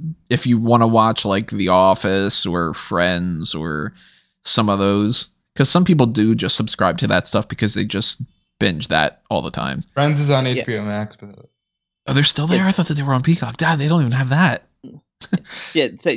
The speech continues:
Speaker 3: so, so it's hard to, like, again, quantify for me because all, uh, all The Office, all the U S Office, and all Friends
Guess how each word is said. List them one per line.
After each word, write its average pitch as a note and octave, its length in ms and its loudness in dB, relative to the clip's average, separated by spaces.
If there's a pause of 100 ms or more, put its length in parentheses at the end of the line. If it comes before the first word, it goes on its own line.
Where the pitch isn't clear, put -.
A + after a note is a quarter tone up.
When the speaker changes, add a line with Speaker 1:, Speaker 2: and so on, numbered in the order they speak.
Speaker 3:
so, C#3 160 -2
so D3 120 -2
it's A#2+ 180 -2
hard B2 200 0
to, A2+ 300 -4
like, A2 220 -6
again, A2 200 -6
quantify A2 380 -10
for - 60 -16
me G#2+ 120 -6
because G#2+ 360 -10
all, A2+ 340 -6
uh, A#2+ 160 -2 (140)
all C3 160 0
The A2+ 160 0
Office, A2 380 -4
all A#2 80 -6
the G#2+ 80 -8
U G#2 100 -4
S G#2+ 180 -8
Office, G#2+ 320 -10
and G#2+ 180 -8
all G#2 200 -8
Friends G#2+ 540 -8